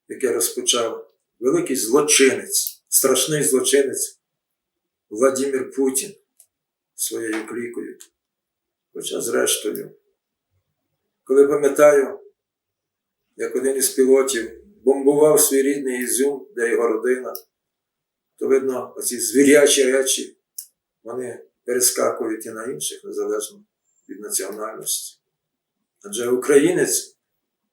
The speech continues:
бомбував ті місця, де зарита його пуповина. А може, він і без пуповини, бо дияволи з хвостом і ратицями народжуються.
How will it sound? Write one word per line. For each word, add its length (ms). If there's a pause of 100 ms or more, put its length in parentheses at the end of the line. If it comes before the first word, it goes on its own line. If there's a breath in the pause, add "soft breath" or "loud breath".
(200)
бомбував 920 (1200)
ті 140
місця, 680 (560)
де 180
зарита 720 (160)
його 480 (160)
пуповина. 580 (580 soft breath)
А 240
може, 580 (380 loud breath)
він 420
і 80
без 300
пуповини, 720 (360)
бо 120
дияволи 480
з 100
хвостом 460
і 20
ратицями 560
народжуються. 720